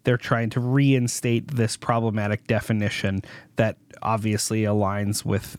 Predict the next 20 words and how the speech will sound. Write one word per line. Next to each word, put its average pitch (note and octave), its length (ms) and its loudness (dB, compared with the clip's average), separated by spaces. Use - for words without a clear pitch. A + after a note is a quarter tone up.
uh, G2+ 260 -2
their G2+ 220 -2
world G2 400 0
and - 160 -2
life B2+ 300 2
view. G#2 220 0
Uh, C#3+ 120 4
finally, G3 420 2
though, E3+ 140 4
from D#3 180 2
the D3+ 80 4
website, C3+ 400 2
it B2+ 80 0
says, B2 260 -2
"Establishing E3 720 0
a A#2 60 2
new D#3 340 6
digital G#3+ 540 2
safety G#3 640 2
commission." A2+ 840 -2